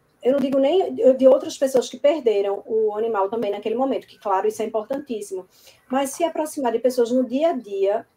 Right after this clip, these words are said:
é, que também são apaixonadas, assim, por pets, amigos, familiares, que entendam esse momento deles, né? Qual é a importância pra que eles, é, pra que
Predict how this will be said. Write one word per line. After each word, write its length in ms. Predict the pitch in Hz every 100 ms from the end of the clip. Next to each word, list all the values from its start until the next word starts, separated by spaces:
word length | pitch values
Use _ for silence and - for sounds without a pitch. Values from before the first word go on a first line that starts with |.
| -
é, 320 | 208 202 196
que 160 | 196 262
também 400 | - 349 277 254 - -
são 260 | - - 233
apaixonadas, 680 | 226 233 240 370 254 202 196
assim, 220 | 208 202
por 180 | - 427
pets, 540 | - 180 175 175 180 - _ _ -
amigos, 440 | 240 220 220 214
familiares, 680 | 240 226 466 415 381 392 -
que 100 | 359
entendam 480 | 415 415 262 247 247
esse 160 | 247
momento 420 | 262 269 254 220 233
deles, 200 | 208 226
né? 140 | 240
Qual 140 | 254
é 60 | 349
a 20 |
importância 800 | 359 370 359 - 220 202 214 220 226 _ _ _
pra 160 | 247
que 140 | 254 269
eles, 400 | 247 254 254 -
é, 340 | 226 226 214 -
pra 120 | 247
que 200 | 247 262